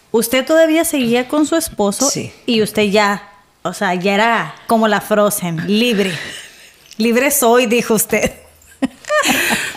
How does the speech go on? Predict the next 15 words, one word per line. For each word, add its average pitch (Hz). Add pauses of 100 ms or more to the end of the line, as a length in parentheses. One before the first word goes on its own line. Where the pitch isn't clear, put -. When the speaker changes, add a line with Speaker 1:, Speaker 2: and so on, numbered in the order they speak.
(560)
Speaker 2:
Pero 208
sí, 214 (220)
pa-, 214
que 208
irá, 185 (140)
para 214
no, 233
no, 226 (100)
ah, 190 (840)
a 196
veces 214
uno 214
hace 196
las 196
cosas -